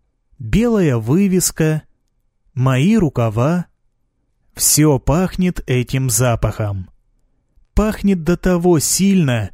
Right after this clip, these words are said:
что я начинаю жевать. Я жую и делаю глотки, словно и в самом деле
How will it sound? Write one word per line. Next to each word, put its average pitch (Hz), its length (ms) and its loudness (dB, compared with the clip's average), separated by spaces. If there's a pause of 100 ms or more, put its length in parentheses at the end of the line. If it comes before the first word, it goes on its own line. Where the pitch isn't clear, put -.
(400)
что - 280 -2
я 233 200 0
начинаю 139 800 0
жевать. 117 800 -4 (1800)
Я 160 340 -2
жую 175 460 2
и 147 200 -2
делаю 135 560 2
глотки, 127 680 0 (520)
словно 220 560 0
и 196 240 0
в 160 60 -4
самом 214 560 2
деле 156 440 2